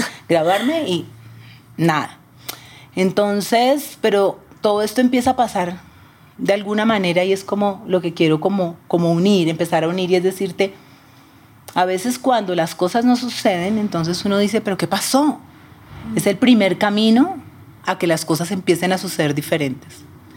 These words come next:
Y entonces, eh, yo dije, "Que no me graduó". Me decían, "Sí, usted haga otros tres mesecitos más y ya queda lista". Y yo, "Pero, ¿en qué me rajé? O sea, si usted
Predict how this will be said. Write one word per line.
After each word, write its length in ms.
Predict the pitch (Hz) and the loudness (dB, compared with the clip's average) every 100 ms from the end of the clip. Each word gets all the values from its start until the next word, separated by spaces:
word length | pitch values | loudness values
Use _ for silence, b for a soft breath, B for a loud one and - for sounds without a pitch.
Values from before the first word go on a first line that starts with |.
| B B B B B B - | B B B B B B -2
Y 100 | 196 | 0
entonces, 680 | 196 196 214 208 269 311 - - _ | 2 0 0 2 2 2 -10 -20 _
eh, 480 | 180 175 175 175 170 | 2 4 6 6 4
yo 120 | 165 170 | 6 4
dije, 280 | 180 226 - - - | 4 0 -4 -20 -16
"Que 120 | - 151 | -2 2
no 100 | 135 | 2
me 100 | 139 | 2
graduó". 460 | 190 185 160 453 - - | 2 0 -2 -4 -6 -2
Me 60 | |
decían, 240 | 175 185 196 | 0 0 -2
"Sí, 200 | - 339 | 4 4
usted 220 | 294 214 | 4 -2
haga 180 | 220 247 | 0 0
otros 280 | 254 254 254 | -2 -6 0
tres 180 | 254 | 2
mesecitos 560 | 254 254 180 185 190 226 | 2 -2 -4 -6 -4 -2
más 340 | 226 226 220 | -2 -4 -6
y 260 | 226 208 196 | -6 -6 -4
ya 160 | 175 175 | -2 -2
queda 180 | 208 196 | 0 0
lista". 260 | 208 202 156 | 0 -4 -4
Y 40 | |
yo, 140 | 151 151 | -4 -2
"Pero, 240 | 170 160 B B B | -2 -2 B B B
¿en 100 | 160 | -2
qué 80 | 156 | 0
me 60 | 160 | 2
rajé? 420 | 208 180 233 262 | 0 0 0 0
O 80 | 165 | 0
sea, 160 | 165 | -2
si 100 | 165 | -4
usted 240 | 160 - | -4 0